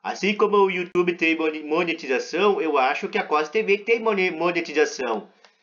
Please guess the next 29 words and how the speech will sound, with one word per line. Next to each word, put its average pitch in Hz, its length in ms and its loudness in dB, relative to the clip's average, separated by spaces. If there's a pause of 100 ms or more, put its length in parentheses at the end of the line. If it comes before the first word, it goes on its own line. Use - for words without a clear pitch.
(160)
Sabe 214 300 -4
qual 233 180 0
é - 20 2
o 202 40 0
meu 185 100 -2
sonho? 214 500 0 (1400)
É 151 220 -2
que 185 380 2
em 170 120 0
um 240 160 0
canal 202 380 0
de 165 140 -6
vídeo 151 500 -2
como 151 480 2
o 143 80 0
YouTube, 160 1040 4
o 135 120 -6
Cos 156 400 0
T 131 200 -6
V, 139 580 -4 (880)
a 135 140 0
pessoa 202 680 4
pega 214 460 -2
o 202 80 -2
dinheiro 185 380 2
da 170 180 0
monetização 185 1040 -2
e 208 60 -2
transfere 190 920 -4